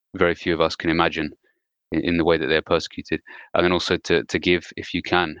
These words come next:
A C N always appreciates your help and is very grateful for those who have given of their time and their money and their efforts, uh, to help persecuted Christians. Reach out to your politicians. You can find it very easily on the U K Parliament website. Contact details for your local politician.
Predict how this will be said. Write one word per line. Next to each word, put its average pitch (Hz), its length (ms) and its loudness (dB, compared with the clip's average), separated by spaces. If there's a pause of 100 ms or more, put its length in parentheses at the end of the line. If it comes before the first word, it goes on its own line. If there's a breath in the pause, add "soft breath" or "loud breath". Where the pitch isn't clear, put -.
(120)
A 90 100 -4
C - 160 -4
N 85 80 4
always 87 220 2
appreciates 80 500 -2
your 78 100 0
help 82 220 0 (180)
and 87 80 -6
is 80 80 -4
very 85 140 2
grateful 80 440 -2
for - 120 -10
those 80 300 0 (580)
who 82 80 -2
have 82 220 0 (240)
given 85 200 0
of 76 80 -4
their 78 120 0
time 85 340 0
and 78 100 -4
their 76 80 -4
money 82 280 0
and 76 120 -4
their 78 140 4
efforts, - 440 -6 (560)
uh, 76 120 -2
to 78 100 -2
help 78 200 -2
persecuted - 480 -6
Christians. 82 500 -2
Reach 90 360 0
out - 180 2
to - 120 -6
your 85 140 0 (220)
politicians. 82 680 -2 (320)
You - 60 -12
can 85 140 0
find 92 240 2
it 82 100 -6
very 90 180 4
easily 85 180 -2
on 82 140 2
the 82 160 2
U 85 120 -4
K 82 140 -2
Parliament 80 400 0
website. 90 400 2 (540 loud breath)
Contact 90 400 2
details 85 360 0
for - 120 -4
your 80 80 4
local 90 260 0
politician. 80 560 0